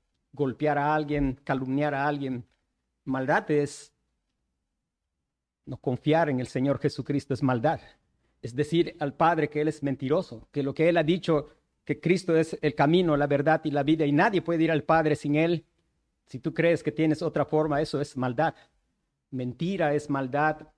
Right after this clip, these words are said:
Decir a Dios mentiroso es maldad. Es más, está sencillamente diciendo algo, "Yo confío en mi propia opinión". Tú no estás diciendo lo que el salmista dice, "En Jehová he confiado". El que ha confiado en Jehová sabe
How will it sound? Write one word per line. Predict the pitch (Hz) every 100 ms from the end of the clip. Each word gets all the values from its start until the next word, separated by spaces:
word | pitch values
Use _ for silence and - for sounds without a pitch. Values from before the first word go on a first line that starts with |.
| _ -
Decir | 139 - 160
a | 151
Dios | 147 165 151
mentiroso | 156 156 - 147 175 175 151
es | 147
maldad. | 143 139 143 156 - _ _ _ _ _ _ _ _
Es | 143 156
más, | 175 175 - - _ -
está | 147 165 165 165 165 -
sencillamente | 147 - 147 139 208 180 156 175 165
diciendo | 143 147 160 170 156
algo, | 165 147 135
"Yo | 127 147
confío | 156 139 185 190
en | 135
mi | 131
propia | - 147 147
opinión". | 135 143 143 170 - _ _ _ _ -
Tú | 143
no | 175
estás | 160 151 -
diciendo | 127 151 156 143
lo | 123
que | 139
el | 127
salmista | 131 139 147 127
dice, | 143 - 135 - _ _ -
"En | 131
Jehová | - 131 131 156 160 151 - _ _
he | 143 147 139 131 - _
confiado". | 143 123 143 139 107 - - _ _ _ _
El | - 120
que | 143
ha | 151
confiado | - 123 160 175
en | 165
Jehová | 147 151 175
sabe | - 185 175 107